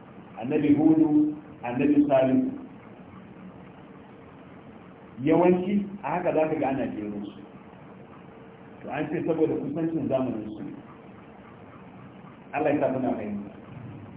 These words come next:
Saboda kusancin zamanin su ne, da haka Allah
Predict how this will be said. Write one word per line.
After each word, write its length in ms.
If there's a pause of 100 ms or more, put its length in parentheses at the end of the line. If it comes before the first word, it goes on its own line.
(160)
Saboda 340
kusancin 640
zamanin 460
su 120
ne, 240
da 100
haka 200
Allah 220